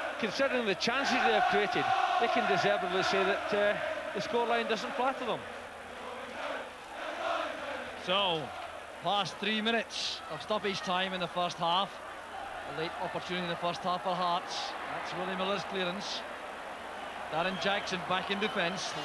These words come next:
Speaker 2: lashing the ball clear. And that's the last action of a hectic first half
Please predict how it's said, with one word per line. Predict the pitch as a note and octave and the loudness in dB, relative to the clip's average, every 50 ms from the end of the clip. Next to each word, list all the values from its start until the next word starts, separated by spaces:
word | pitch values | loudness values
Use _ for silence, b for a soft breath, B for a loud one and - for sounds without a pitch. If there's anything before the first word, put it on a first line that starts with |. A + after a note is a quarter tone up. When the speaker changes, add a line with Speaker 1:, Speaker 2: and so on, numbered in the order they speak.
| D#3 E3+ | -4 0
Speaker 2:
lashing | F3+ F#3+ - - - G#3+ A3 A3 | 0 2 2 2 2 2 2 2
the | A3 G#3+ | 2 2
ball | G3 G#3+ G#3+ G#3 G3 - | 2 2 2 2 0 0
clear. | - G#3 G3+ F#3+ F#3+ G3+ A3 - - - - - - - - - - - - - - - - - C#3 | 0 2 2 4 4 4 2 0 -2 -6 -6 -6 -6 -6 -6 -6 -6 -6 -6 -6 -6 -6 -6 -4 0
And | D#3 E3 F3 F3+ F3+ F#3 | 0 2 2 2 4 2
that's | G3 G#3 - - | 2 2 2 2
the | A3+ A3+ | 4 4
last | A3 A#3+ C4+ C#4+ C#4+ C#4+ C#4 G#3+ - - - | 6 6 6 6 6 6 6 4 2 2 2
action | - D4+ D#4 D4 - C4 C4 B3 A#3 A#3 A#3+ B3 B3 - - G3+ - - - - A#3+ B3 | 2 4 4 4 4 6 6 6 6 6 4 4 4 4 4 2 2 2 2 4 4 4
of | A#3+ | 6
a | B3 B3 B3 B3 A#3+ - | 6 6 6 4 4 4
hectic | A#3 C#4 D#4 D4 - - - D4 C#4+ A3 - - | 4 4 4 4 2 2 4 4 4 4 2 4
first | C4+ C4 B3+ A3 - | 4 4 4 4 4
half | - A3+ G3+ F#3+ F3+ F3 F3+ F3+ | 4 6 6 6 6 6 4 4